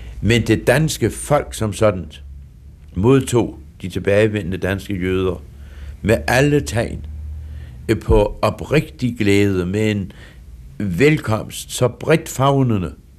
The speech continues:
at jeg skønner, at dermed har det danske folk for alvor dokumenteret sit sindelag over for de danske jøder. På helt afgørende måde.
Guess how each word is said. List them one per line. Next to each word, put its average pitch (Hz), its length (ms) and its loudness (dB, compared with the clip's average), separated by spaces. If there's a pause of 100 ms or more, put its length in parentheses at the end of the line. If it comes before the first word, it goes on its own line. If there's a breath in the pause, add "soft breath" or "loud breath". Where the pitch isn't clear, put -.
(720 soft breath)
at 101 260 2
jeg 104 140 4
skønner, 147 680 2 (920 soft breath)
at 110 260 -2
dermed 156 420 4
har 113 120 2
det 107 140 -4
danske 107 320 -2
folk - 380 -4 (480 soft breath)
for - 140 2
alvor 123 480 4
dokumenteret 90 840 -2 (260 soft breath)
sit - 240 -6
sindelag 101 560 0 (400 soft breath)
over 92 200 2
for 90 100 0
de 80 100 -6
danske 85 320 0
jøder. 80 280 0 (1040 loud breath)
På 113 100 4
helt 165 260 4
afgørende 98 460 2
måde. 67 280 -4